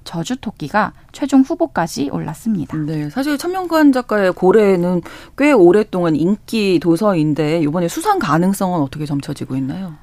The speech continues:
Speaker 1: 아, 수상 가능성은요. 어, 일단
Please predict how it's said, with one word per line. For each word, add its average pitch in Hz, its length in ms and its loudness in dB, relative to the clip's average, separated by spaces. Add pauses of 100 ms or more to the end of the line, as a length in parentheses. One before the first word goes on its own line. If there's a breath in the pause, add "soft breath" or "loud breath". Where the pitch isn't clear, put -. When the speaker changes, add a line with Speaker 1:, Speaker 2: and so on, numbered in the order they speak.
Speaker 1:
아, 208 300 0
수상 247 300 -2
가능성은요. 160 840 0 (440 loud breath)
어, 220 360 4
일단 254 540 4